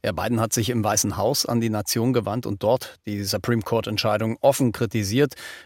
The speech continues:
Biden sagt, die U S A, die wurden ja auf dem Prinzip gegründet, dass es keine Könige gibt in Amerika und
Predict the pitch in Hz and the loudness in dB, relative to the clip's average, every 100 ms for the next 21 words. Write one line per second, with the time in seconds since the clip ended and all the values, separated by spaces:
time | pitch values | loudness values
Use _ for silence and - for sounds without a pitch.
0 | - 110 123 139 127 113 120 127 - - | -2 2 4 4 4 2 2 2 -2 -10
1 | - 120 117 - 131 123 - 131 151 113 | -2 2 0 0 2 2 2 2 4 4
2 | 120 127 117 120 120 - 117 - 135 131 | 4 4 2 2 0 0 -2 0 0 0
3 | - 127 120 117 107 113 - - 123 143 | 2 2 4 0 0 0 0 0 2 2
4 | 107 - 147 147 113 101 98 - 98 92 | 0 0 2 2 0 -4 -6 -6 -6 -4
5 | 98 101 107 - 117 104 | -4 -4 -2 0 0 0